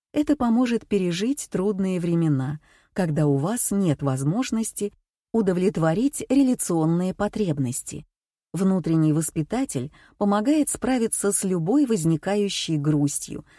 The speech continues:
с любым разочарованием или фрустрацией.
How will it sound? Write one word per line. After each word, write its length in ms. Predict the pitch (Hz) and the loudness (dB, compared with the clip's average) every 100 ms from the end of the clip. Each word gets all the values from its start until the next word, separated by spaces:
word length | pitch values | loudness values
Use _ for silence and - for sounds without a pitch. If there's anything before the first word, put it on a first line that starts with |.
| _ | _
с 100 | - | -4
любым 360 | 196 190 190 160 | 0 0 2 2
разочарованием 1120 | 151 151 147 - 139 139 190 262 233 214 185 - | 2 2 0 0 -2 0 2 2 2 -2 -4 -2
или 260 | 247 226 | 0 0
фрустрацией. 1160 | 220 - 185 - - 147 135 131 - 135 139 156 | -4 -6 -6 -6 -4 -2 -2 -4 -6 -6 -6 -10